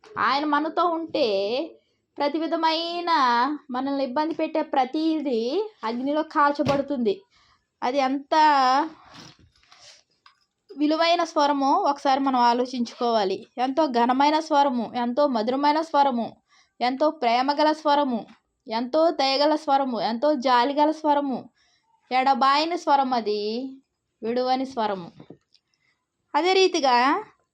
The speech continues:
యెహోవా స్వరము అరణ్యమును కదిలించును. అరణ్యం లాంటి ఈ యొక్క జీవిత యాత్రలో, అరణ్యం లాంటి ఈ యొక్క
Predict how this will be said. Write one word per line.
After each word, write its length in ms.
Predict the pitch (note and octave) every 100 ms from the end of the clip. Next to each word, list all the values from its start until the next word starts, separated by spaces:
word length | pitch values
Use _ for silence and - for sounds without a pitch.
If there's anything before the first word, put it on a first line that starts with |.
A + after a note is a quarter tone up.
| _ -
యెహోవా 880 | C4 C#4+ F4 E4+ D4 A3+ G#3+ C#4+ G4 - - - - - _ _ _ -
స్వరము 520 | C#4+ C#4+ C#4 A#3+ G#3+ A3
అరణ్యమును 640 | A#3 C#4 D4+ D4 D4 E4+
కదిలించును. 760 | D4 A#3 B3+ B3 A#3 A3 G#3 - -
అరణ్యం 460 | C4 C#4+ D#4 D#4+ E4
లాంటి 880 | D#4 D#4 F4 F4 D4 B3 B3 D#4+ - - -
ఈ 40 |
యొక్క 520 | B3+ C#4 C4+ A#3+ F#3+ - - _ _ - - _ _ _ _ _ _ _
జీవిత 400 | - D4+ E4+ E4+
యాత్రలో, 720 | E4 C#4+ C#4 C#4 D4 C#4+ A3 - - _ -
అరణ్యం 420 | B3 C#4 D#4+ D#4+
లాంటి 840 | D#4+ D#4 E4 D#4+ D4+ A#3+ B3 D#4+ D#4+ _ _ _ _ -
ఈ 100 | D4+
యొక్క 260 | D#4 G3+